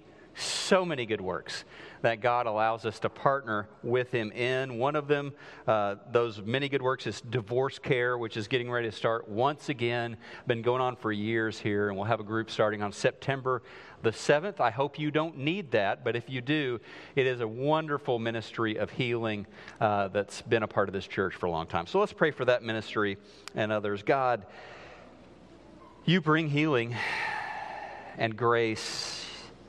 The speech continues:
You bring forgiveness. You bring restoration. You've been in that business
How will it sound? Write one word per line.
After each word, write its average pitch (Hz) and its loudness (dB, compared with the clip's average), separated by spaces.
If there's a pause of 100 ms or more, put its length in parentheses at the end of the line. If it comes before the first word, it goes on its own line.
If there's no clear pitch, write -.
(440)
You 127 2
bring 127 4
forgiveness. 127 2
You 117 0
bring 117 2
restoration. 110 0
You've 113 -2
been 120 2
in 117 -2
that 117 0
business 117 0